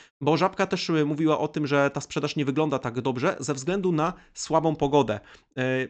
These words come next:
nie było dużo gorących dni w ciągu ostatnich miesięcy, no co spowodowało, że jednak po pierwsze ta sprzedaż, ten miks produktowy był inny, a po drugie, no skoro my nakupowaliśmy,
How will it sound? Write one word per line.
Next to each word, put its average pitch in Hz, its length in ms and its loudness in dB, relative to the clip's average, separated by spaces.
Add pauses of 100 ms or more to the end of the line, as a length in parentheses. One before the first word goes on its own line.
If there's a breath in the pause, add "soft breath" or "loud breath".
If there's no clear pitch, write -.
nie 160 280 2
było 185 360 6
dużo 160 440 0
gorących 147 520 0
dni 143 280 -2
w - 100 -8
ciągu 131 580 0
ostatnich 127 520 -4
miesięcy, 131 560 -2 (260 loud breath)
no 156 60 -2
co 180 140 0
spowodowało, 170 880 0
że 139 340 0
jednak 143 440 -2
po 123 100 -12
pierwsze 131 480 0 (200 loud breath)
ta 143 100 -2
sprzedaż, - 560 -2
ten 131 160 -4
miks 202 240 -4
produktowy 143 520 -2
był 131 160 2
inny, 135 480 0 (240 loud breath)
a 143 100 -2
po 156 140 0
drugie, 147 360 2
no 123 100 0
skoro 160 340 2
my 151 120 0
nakupowaliśmy, 143 960 -2